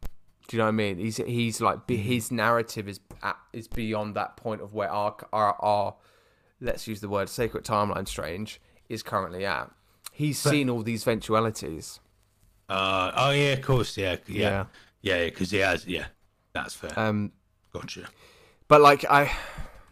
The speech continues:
Speaker 1: I've just, you know, I, while, while we're talking, I'm also just, I'm just looking up, uh, 'cause I'm genuinely, again, just trying to understand what went wrong <laughs> with this movie. Um, the original cut of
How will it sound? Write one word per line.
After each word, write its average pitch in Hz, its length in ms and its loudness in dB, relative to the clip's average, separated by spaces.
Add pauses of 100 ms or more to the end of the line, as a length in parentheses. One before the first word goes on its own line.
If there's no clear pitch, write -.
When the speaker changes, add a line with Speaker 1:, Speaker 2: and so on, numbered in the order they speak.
(1300)
Speaker 1:
I've 139 120 8
just, 170 180 6 (120)
you 139 140 6
know, 139 260 8
I, 98 140 8
while, 120 280 6
while 120 220 6
we're 120 80 4
talking, 113 360 2
I'm 107 100 0
also 110 260 -4
just, 104 160 -6
I'm 113 80 -2
just 110 160 -6
looking 113 340 -2
up, - 340 0
uh, 117 100 2
'cause - 140 -2
I'm 110 120 2
genuinely, 113 380 4
again, 107 320 2
just - 140 -8
trying 156 200 2
to 143 80 6
understand 120 540 2
what 117 180 -2
went 107 200 0
wrong 107 360 2
<laughs> - 40 0 (520)
with 131 140 4
this - 120 -10
movie. 107 460 2 (300)
Um, 110 300 6 (100)
the 139 220 6
original 156 420 4
cut - 920 0 (240)
of 117 300 6